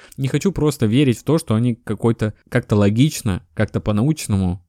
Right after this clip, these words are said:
это делали, поэтому даже не стал углубляться в этот вопрос. Всякой херней, короче, пытались их лечить. Конечно же, ничего у них не удавалось, и люди в итоге умирали страшной смертью. Они заражали людей малярией, гепатитом,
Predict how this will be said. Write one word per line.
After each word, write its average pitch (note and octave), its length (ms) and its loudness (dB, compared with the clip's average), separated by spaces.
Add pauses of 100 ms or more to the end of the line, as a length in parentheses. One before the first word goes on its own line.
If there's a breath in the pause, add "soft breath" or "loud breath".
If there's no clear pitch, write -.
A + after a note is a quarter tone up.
это G#2+ 260 -2
делали, F#2+ 360 2
поэтому A#2 320 -2
даже A2+ 240 0
не A2+ 80 0
стал A2 300 0
углубляться G#2+ 580 0
в D#2+ 40 -4
этот F#2+ 200 -10
вопрос. F2+ 420 -6 (180)
Всякой C3+ 340 -4
херней, A2 460 0
короче, F2+ 340 -8
пытались - 460 -8
их - 120 -10
лечить. G#2+ 400 -6 (320)
Конечно C3 380 2
же, A2+ 200 0
ничего G#2+ 460 0
у G2+ 60 4
них G2 220 2
не F#2+ 100 0
удавалось, A#2 580 2
и G2 40 0
люди G#2+ 220 0
в G2 100 0
итоге G2+ 280 0
умирали F#2+ 580 0 (260)
страшной F#2+ 640 -4
смертью. G2+ 600 -2 (320)
Они A2 160 2
заражали A2+ 480 4
людей G#2 320 6
малярией, B2 640 6
гепатитом, A2+ 800 0